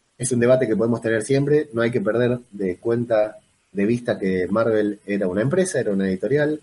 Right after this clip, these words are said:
que Stan Lee trabajaba para la editorial y su papel era,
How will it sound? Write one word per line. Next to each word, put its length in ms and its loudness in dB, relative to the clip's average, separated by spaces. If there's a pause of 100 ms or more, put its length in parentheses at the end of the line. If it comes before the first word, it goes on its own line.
(540)
que 60 -6
Stan 280 -2
Lee 320 -2 (800)
trabajaba 520 2
para 180 0
la 80 2
editorial 680 0
y 80 -16
su 260 -8 (200)
papel 380 -2
era, 560 -2